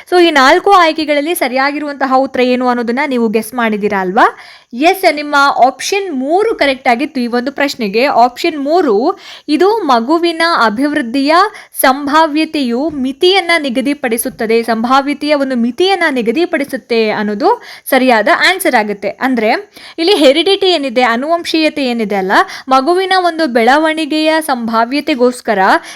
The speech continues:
ಜೈವಿಕ ಮಿತಿಯನ್ನ, ಅಂದ್ರೆ ಬಯೋಲಾಜಿಕಲ್ ಲಿಮಿಟ್ ಅನ್ನ ಅದು ನಿಗದಿಪಡಿಸುತ್ತೆ. For example, ಇವಾಗ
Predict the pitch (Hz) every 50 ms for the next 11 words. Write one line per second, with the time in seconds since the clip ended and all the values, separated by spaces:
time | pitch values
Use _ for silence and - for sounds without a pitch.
0 | - - 208 214 277 285 330 359 349 381 381 381 - 392 370 311 294 294 294 -
1 | 320 311 302 277 254 240 247 262 262 247 220 226 269 339 392 311 233 226 226 240
2 | 269 302 320 311 311 254 302 - - 320 302 294 262 240 240 233 269 330 349 349
3 | 359 311 294 294 269 240 226 202 262 311 349 311 233 208 226 220 294 302 - 247
4 | 220 214 - 208 - 208 208 262 269 294 269 226 - 254 226 220 202 208 277 349
5 | 415 403 - - - - - 254 269 269 254